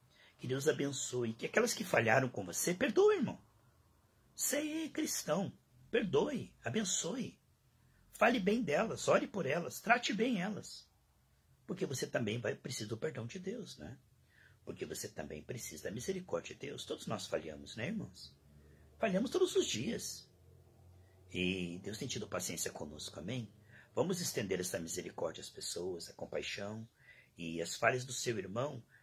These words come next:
é problema dele e de Deus. Se você puder ajudar, ajuda. Mas julgar não adianta. Criticar não, criticar não muda ninguém. Julgar não muda ninguém. É, fofocar não muda ninguém. Não é verdade, irmãos?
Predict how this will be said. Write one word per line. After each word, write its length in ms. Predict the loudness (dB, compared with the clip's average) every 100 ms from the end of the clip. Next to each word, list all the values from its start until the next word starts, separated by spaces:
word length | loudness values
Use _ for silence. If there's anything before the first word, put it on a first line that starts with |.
| _ -8
é 100 | -4
problema 600 | -2 -2 -2 -2 -2 -6
dele 380 | -2 -2 -2 -4
e 20 |
de 120 | -6
Deus. 560 | -6 -8 -8 -14 -20 -20 -20 -20 -20 -20 -20 -8
Se 100 | -2
você 80 | 0
puder 260 | 0 2
ajudar, 400 | 2 2 -2 0
ajuda. 360 | 0 -2 -4 -6 -16 -20 -20 -20 -8
Mas 180 | 0 0
julgar 320 | 2 2 4
não 100 | 4
adianta. 380 | 0 -2 -6 -6 -12 -18 -18 -12
Criticar 520 | -6 -2 -2 2 2 2
não, 100 | -2 -10 -6 0
criticar 340 | 2 4 6
não 80 | 6
muda 220 | 6 4
ninguém. 340 | 2 2 -2 -6 -10 -6
Julgar 400 | -4 4 6 6
não 80 | 4
muda 240 | 0 -2
ninguém. 340 | -6 -6 -8 -10 -18 -20 -20 -20 -20 -6
É, 640 | 4 8 10 8 6 2 -2
fofocar 480 | 0 0 0 2 4
não 80 | 4
muda 180 | 0 -2
ninguém. 300 | -6 -8 -10 -14 -20 -20 -20 -20 -2
Não 100 | 2
é 20 | 4
verdade, 400 | 4 0 0 -6
irmãos? 320 | -8 -14